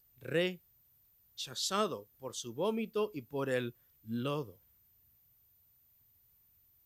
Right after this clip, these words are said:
"Sean otra vez renovados para arrep-, arrepentimiento, crucificando de nuevo para sí mismos al Hijo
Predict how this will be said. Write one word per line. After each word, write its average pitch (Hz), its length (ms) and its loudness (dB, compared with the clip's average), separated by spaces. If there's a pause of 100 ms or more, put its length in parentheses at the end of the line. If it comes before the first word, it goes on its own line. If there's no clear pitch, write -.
(240)
"Sean 156 280 2
otra 147 240 4
vez 135 140 0
renovados 127 500 2
para 123 180 0
arrep-, 110 300 -6
arrepentimiento, 113 960 -4 (600)
crucificando 190 1120 -2
de 156 160 0
nuevo 180 380 2
para 151 240 2
sí 165 160 -4
mismos 165 500 -2
al 131 200 -2
Hijo 156 440 -4